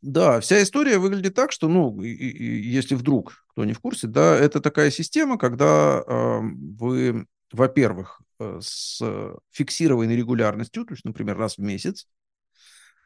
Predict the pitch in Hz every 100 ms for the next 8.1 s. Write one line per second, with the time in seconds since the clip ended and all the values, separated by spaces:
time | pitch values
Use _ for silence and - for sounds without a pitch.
0 | _ _ 113 110 139 131 107 107 104 104
1 | 101 101 - 101 101 98 117 117 123 110
2 | - - - 101 98 95 92 90 92 110
3 | 113 107 - 139 113 98 101 104 - 117
4 | 127 - 240 240 - _ _ _ _ _
5 | _ _ _ _ _ _ _ - 123 120
6 | 131 113 - - 117 117 117 117 117 117
7 | 143 131 131 151 123 120 117 127 120 113